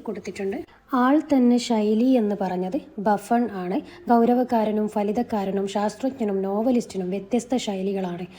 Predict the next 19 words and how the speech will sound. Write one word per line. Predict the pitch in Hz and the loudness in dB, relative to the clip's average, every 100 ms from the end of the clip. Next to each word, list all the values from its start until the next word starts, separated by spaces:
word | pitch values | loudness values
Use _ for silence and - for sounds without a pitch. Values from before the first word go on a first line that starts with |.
| - - | -20 -6
അതാണ് | 196 196 190 240 202 | -2 0 0 -2 -2
ആൾ | 208 214 214 | 0 0 0
തന്നെ | 196 202 | -2 -2
ശൈലി | - 190 196 208 | -4 -4 0 0
എന്നതുകൊണ്ട് | 190 190 185 247 - | 0 -2 -4 -6 -6
ബഫൺ | 202 185 190 | -10 -6 -6
ഉദ്ദേശിച്ചത്. | 180 185 180 190 233 - - | -6 -8 -8 -10 -10 -10 -4
ശുഷ്കഗദ്യം | 285 277 - 302 285 240 - 220 233 - | -4 -4 2 4 4 2 0 -2 -2 -6
ശുഷ്ക | 226 - - 269 233 | -6 -6 -4 -2 -2
പദ്യത്തേക്കാൾ | 190 - 240 - 254 254 262 277 233 | -4 -2 -4 0 0 2 2 2 2
ദുസ്സഹമാണ്. | 214 - 220 214 185 175 - - | -2 -4 -6 -4 -4 -6 -10 -4
ലളിതമായ | 220 214 226 233 233 247 226 | -2 0 0 2 2 0 -2
കൃതികൾക്കും | 214 214 208 214 220 - | 0 0 0 -4 -8 -6
സാരസ്യം | 202 202 208 - 233 214 | -4 -2 -4 -4 -4 -4
വേണം. | 180 180 - - | -4 -8 -8 -6
കഠിനമായ | 196 202 208 214 226 226 | -4 -2 -2 -2 -4 -6
കൃതികൾക്ക് | 202 208 208 196 359 - - - 220 | -4 -2 -4 -4 -6 -6 -16 -8 -4
ഭംഗിയുണ്ടാക്കാം. | 196 202 220 190 185 185 185 196 - - - | 0 2 0 0 -4 -6 -8 -8 -14 -20 -8
അതിന് | 220 214 | -2 -2